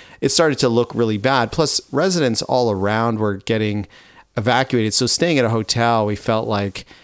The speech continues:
you know, we shouldn't be occupying rooms. And then all the volunteers that go with a baseball tournament of this size, we thought, like, "Well, there's, they're probably better served in their community." A lot of these people are from that area, right? So anyways, they, they were pretty quick to,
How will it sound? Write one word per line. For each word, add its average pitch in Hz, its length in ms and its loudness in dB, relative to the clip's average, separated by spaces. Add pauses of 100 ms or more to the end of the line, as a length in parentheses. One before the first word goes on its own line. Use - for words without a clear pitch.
(120)
you 120 100 0
know, 98 340 -2 (140)
we 127 280 -4
shouldn't 110 360 0
be 104 160 -4
occupying 101 960 -4
rooms. 143 560 0
And 123 200 0
then 120 220 0 (240)
all - 140 0
the 175 100 4
volunteers 117 680 2
that 110 80 -2
go 117 140 0
with 113 240 -2 (120)
a 113 80 -2
baseball 113 580 0
tournament 113 480 -2
of 101 140 -4
this 110 160 0
size, 107 540 2
we 107 40 -4
thought, 104 260 -2
like, 107 240 -4 (360)
"Well, 160 260 2
there's, 156 140 0 (180)
they're 214 100 4
probably 208 340 0
better 120 320 2
served 120 380 2
in 120 80 0
their 117 100 0
community." 120 260 0
A - 20 0
lot 143 140 2
of 131 40 0
these 123 120 0
people 131 260 0
are 123 60 0
from 127 720 0 (240)
that 123 200 2
area, 113 440 2
right? 117 280 0
So 113 440 0 (500)
anyways, 123 460 2
they, 127 340 0
they 127 220 0
were 123 80 0
pretty 147 260 0
quick - 380 -2
to, 110 260 0